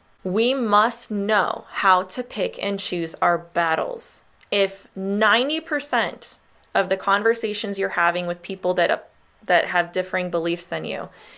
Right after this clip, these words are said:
if ninety percent of those conversations are arguments or fights, and because you're engaging in that, in my opinion, you're doing something wrong. I definitely think that there are times that we do need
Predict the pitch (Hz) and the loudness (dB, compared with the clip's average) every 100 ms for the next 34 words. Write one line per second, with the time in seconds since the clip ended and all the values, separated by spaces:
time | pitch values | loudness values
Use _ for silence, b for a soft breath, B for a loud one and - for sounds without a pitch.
0 | B 180 190 196 214 254 285 - 226 208 | B 0 2 2 2 0 -6 0 0 0
1 | 185 185 180 185 180 - - 180 175 180 | 0 4 4 2 -4 -8 -2 0 0 0
2 | 156 160 214 220 - 165 - 151 160 196 | -2 -2 -2 -2 2 2 4 0 0 0
3 | 220 220 - 156 143 - - 175 226 - | -2 -2 -4 -2 -4 -4 0 0 0 -12
4 | - - b b b b b b 190 180 | -16 -16 b b b b b b 0 2
5 | 175 - - _ _ - 170 175 185 170 | 0 -10 -18 _ _ -16 -6 -4 0 0
6 | 175 190 185 165 156 165 214 254 277 302 | 4 2 2 0 0 0 -2 -2 -2 0
7 | 302 302 - - _ _ _ 185 180 175 | 2 0 -6 -20 _ _ _ -4 0 0
8 | 202 220 214 185 220 247 180 170 175 175 | 0 -2 -4 -2 0 0 0 -2 -2 -6
9 | 165 156 147 135 - - - 170 175 - | -6 -8 -4 -4 -4 -6 2 2 2 2
10 | 180 - 220 214 202 202 185 190 180 180 | 4 4 -2 -2 -4 -6 -6 -2 2 2
11 | - 165 160 165 156 170 170 160 170 175 | 2 -4 -4 -4 -2 -2 -4 -4 -4 -2
12 | 175 160 156 156 160 | -2 -4 -4 -6 -10